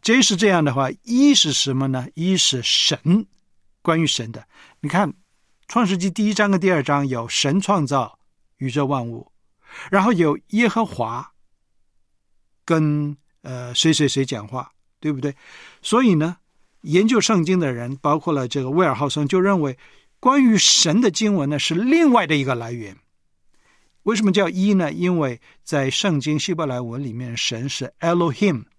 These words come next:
所以呢，就用这个一来代表那个底本。而这个有神、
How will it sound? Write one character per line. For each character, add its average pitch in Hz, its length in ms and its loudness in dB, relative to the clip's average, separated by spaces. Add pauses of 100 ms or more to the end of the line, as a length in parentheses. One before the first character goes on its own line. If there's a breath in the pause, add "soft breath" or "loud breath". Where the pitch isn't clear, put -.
(800)
所 175 160 -2
以 165 60 2
呢， 147 120 -4 (180 loud breath)
就 175 140 0
用 151 180 2
这 143 140 -2
个 131 140 -4
一 185 360 -4
来 120 200 -6
代 127 260 -8
表 - 320 -16 (120)
那 127 120 -10
个 117 100 -12
底 113 200 -16
本。 117 120 -18 (1300 loud breath)
而 156 400 -2 (240)
这 226 320 4
个 165 380 0
有 139 500 -2
神、 175 720 2